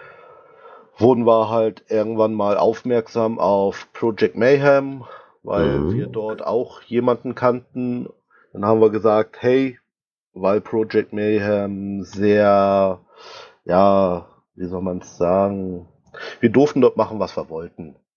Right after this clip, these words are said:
Speaker 2: <laughs>
Speaker 1: Wir mussten nicht unbedingt am Flotten teilnehmen, wir durften auch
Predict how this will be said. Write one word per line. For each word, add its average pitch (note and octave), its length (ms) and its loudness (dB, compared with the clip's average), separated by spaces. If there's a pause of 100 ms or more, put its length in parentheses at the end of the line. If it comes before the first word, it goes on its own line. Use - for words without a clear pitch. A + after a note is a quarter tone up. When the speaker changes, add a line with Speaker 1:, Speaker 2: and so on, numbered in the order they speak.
(120)
Speaker 2:
<laughs> B2 400 0
Speaker 1:
Wir A#2 120 -2
mussten C#3+ 640 -6
nicht C#3 320 -14
unbedingt A#2+ 480 -2
am G2+ 140 -6
Flotten A#2 360 -8
teilnehmen, A#2+ 600 0
wir G#2 140 2
durften A#2+ 440 0
auch G#2+ 520 2